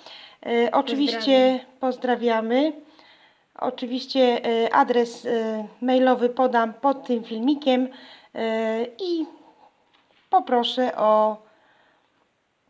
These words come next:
Speaker 1: adres do wysyłki oczywiście. W poniedziałek postaram się, jeśli osoba, e, wyśle mi, jeśli ta osoba wyśle mi, e,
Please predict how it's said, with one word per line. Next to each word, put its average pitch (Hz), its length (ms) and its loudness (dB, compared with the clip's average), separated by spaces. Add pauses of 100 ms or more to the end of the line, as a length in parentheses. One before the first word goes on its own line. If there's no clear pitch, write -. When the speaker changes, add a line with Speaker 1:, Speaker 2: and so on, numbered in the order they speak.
(340)
Speaker 1:
adres 269 300 -2
do 285 100 -2
wysyłki 320 520 -2
oczywiście. 214 520 -6
W 190 60 -20
poniedziałek 294 580 2
postaram 254 540 -2
się, 247 140 -6
jeśli 240 320 -4
osoba, 233 580 -2 (460)
e, 214 440 -2 (420)
wyśle 247 360 0
mi, 226 360 -4
jeśli 240 220 -6
ta 240 160 -4
osoba 233 320 -4
wyśle 226 340 -6
mi, 208 240 -8 (640)
e, 196 340 -8